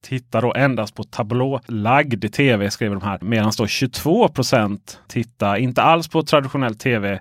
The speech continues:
medans då sextio procent blandar.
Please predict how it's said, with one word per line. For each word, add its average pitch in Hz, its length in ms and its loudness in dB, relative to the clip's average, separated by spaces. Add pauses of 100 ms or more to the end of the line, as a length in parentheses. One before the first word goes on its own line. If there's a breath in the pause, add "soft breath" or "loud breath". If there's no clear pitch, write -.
medans 104 600 -2
då 95 500 -2
sextio - 540 -2
procent 101 460 -6
blandar. 110 720 0